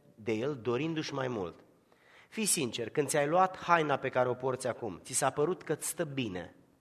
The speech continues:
și e foarte frumoasă și de-abia aștepta să vii cu ea la biserică. Dar asta a durat câteva duminici. După aceea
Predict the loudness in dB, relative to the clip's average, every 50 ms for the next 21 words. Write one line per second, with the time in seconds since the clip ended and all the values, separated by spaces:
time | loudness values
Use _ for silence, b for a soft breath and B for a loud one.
0 | _ _ -8 -4 -2 -2 0 2 2 2 2 2 0 -4 -4 -4 -4 -4 -4 -4
1 | -6 -8 -14 -14 b b b b b 0 4 6 8 8 8 6 6 2 0 0
2 | 0 0 2 0 -2 -4 -2 0 2 2 2 2 0 -2 -4 -4 -4 -6 -6 -12
3 | -14 -20 _ _ b b b b b b 4 6 6 6 6 6 4 4 4 6
4 | 6 4 4 4 2 0 2 4 4 2 2 2 0 0 0 0 -4 -6 -10 -14
5 | -14 -20 -20 _ _ _ _ _ -20 -8 -2 -2 0 6 8 8 8 8 4 2
6 | 0 0 0 2 2 0 0 -2